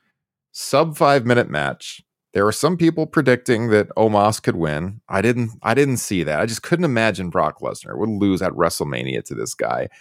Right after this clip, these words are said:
The whole idea of this match was it would be a visual spectacle. Nobody's bigger than Brock except him.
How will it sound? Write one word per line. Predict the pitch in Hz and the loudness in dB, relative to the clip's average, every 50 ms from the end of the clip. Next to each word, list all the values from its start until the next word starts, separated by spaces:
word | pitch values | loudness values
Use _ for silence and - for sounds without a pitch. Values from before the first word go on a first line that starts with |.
| _ _ _ _ _ _ - | _ _ _ _ _ _ -2
The | 123 117 | -2 0
whole | 101 135 175 196 190 175 | 0 0 0 2 2 2
idea | 151 135 113 113 117 110 | 2 2 2 2 2 2
of | 104 92 | 2 0
this | 90 - - | -2 -4 -2
match | 87 82 80 80 80 - - | -2 0 0 0 -2 -2 -4
was | 82 78 | -6 -4
it | 85 85 | -4 -4
would | 78 80 80 - | -6 -6 -6 -2
be | 120 135 | 0 0
a | 131 | 0
visual | 104 101 117 123 107 117 120 | 2 2 2 2 2 0 -2
spectacle. | 110 - - - 101 95 - - 87 95 95 90 | -2 -2 -2 0 -2 -2 -2 -6 -6 -4 -2 0
Nobody's | 90 95 107 113 123 123 110 90 | 2 2 2 4 2 2 0 0
bigger | 87 110 110 104 107 104 | 0 0 2 2 2 2
than | 101 98 87 | 2 0 -2
Brock | - 90 90 85 85 87 - - | 0 2 4 4 4 2 0 -2
except | 80 - - 107 104 - - | -10 -6 -2 -2 -2 -2 -2
him. | 104 95 90 85 87 92 95 | -2 0 0 0 0 -2 -6